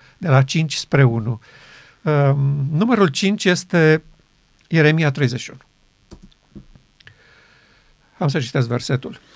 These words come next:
"Iată legământul pe care îl voi face cu casa lui Israel după zilele acelea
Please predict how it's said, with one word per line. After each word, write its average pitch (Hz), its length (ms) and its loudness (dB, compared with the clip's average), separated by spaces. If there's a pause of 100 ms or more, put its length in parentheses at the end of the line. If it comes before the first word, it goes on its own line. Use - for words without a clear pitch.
(680)
"Iată 269 260 4
legământul 175 560 4
pe 180 80 0
care 156 220 2
îl 147 60 2
voi 135 160 4
face 180 300 2
cu 147 120 -2
casa 151 280 0
lui 139 140 4
Israel 165 380 2
după 160 280 0
zilele 131 400 4
acelea 127 520 -8